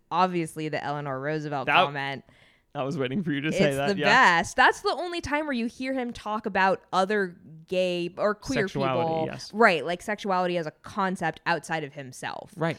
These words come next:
Speaker 1: Where he's like, "Oh my God, this is so crazy. I was trying to blackmail F D R for his wife having affairs with men. Turns out
Speaker 2: It
Speaker 1: she's
Speaker 2: was
Speaker 1: been
Speaker 2: a
Speaker 1: fucking
Speaker 2: woman."
Speaker 1: women.
Speaker 2: Yes.
Speaker 1: That's cr-, and then he's like, "This is so funny," and then moves on. <laughs>
Speaker 2: Right. That's,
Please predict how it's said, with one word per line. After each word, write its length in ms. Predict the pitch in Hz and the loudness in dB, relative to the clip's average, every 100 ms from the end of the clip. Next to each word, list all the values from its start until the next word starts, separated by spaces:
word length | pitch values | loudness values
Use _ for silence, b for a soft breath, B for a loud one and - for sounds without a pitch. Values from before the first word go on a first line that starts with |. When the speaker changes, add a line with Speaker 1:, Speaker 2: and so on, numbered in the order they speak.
| b - | b -4
Speaker 1:
Where 120 | 185 | -2
he's 200 | 190 170 | -2 -2
like, 260 | 165 151 _ | -2 -4 _
"Oh 180 | 339 330 | 4 6
my 140 | 339 220 | 4 4
God, 220 | 381 339 | 4 4
this 180 | 285 247 | 2 0
is 100 | 233 | 2
so 160 | 269 | 0
crazy. 440 | 233 311 349 190 185 | 2 2 2 2 2
I 140 | 208 | 4
was 120 | 349 | 2
trying 180 | 302 247 | 2 0
to 60 | 190 | 2
blackmail 840 | 185 208 - 214 185 175 170 160 b b | 2 2 2 2 4 6 4 2 b b
F 200 | - 220 | 0 0
D 120 | - 196 | 2 2
R 180 | 254 | 4
for 140 | 254 233 | 4 2
his 120 | 190 | 2
wife 200 | 208 247 | 2 2
having 300 | 247 214 190 | 2 2 0
affairs 380 | 165 226 233 196 | -2 0 0 0
with 120 | 180 | -2
men. 300 | 214 247 247 | 0 0 0
Turns 340 | - 330 359 | 0 0 2
out 360 | 285 427 349 359 - _ | 4 6 6 2 -4 _
Speaker 2:
It 140 | 233 | 4
Speaker 1:
she's 100 | 247 247 | 6 8
Speaker 2:
was 200 | 294 302 | 8 10
Speaker 1:
been 100 | 330 | 8
Speaker 2:
a 20 | |
Speaker 1:
fucking 180 | 302 - | 8 8
Speaker 2:
woman." 1000 | 587 587 622 622 330 311 277 277 214 | 8 10 10 10 10 8 8 6 4
Speaker 1:
women. 140 | 196 233 - | 2 -2 -2
Speaker 2:
Yes. 160 | 156 - | 2 4
Speaker 1:
That's 180 | 269 - | 4 0
cr-, 100 | - 302 | 0 2
and 80 | |
then 100 | 339 | 4
he's 140 | 370 330 | 4 4
like, 140 | 311 | 2
"This 120 | 277 320 | 2 -2
is 120 | 285 | 0
so 160 | 294 | 0
funny," 420 | 294 330 247 156 - | 2 2 2 0 0
and 180 | 254 | 2
then 200 | 262 240 - | 2 0 -4
moves 320 | 240 233 202 | -4 -4 0
on. 240 | 233 135 - | 0 0 -2
<laughs> 100 | - | 0
Speaker 2:
Right. 260 | 196 247 381 | 4 4 2
That's, 300 | 277 311 | 0 -4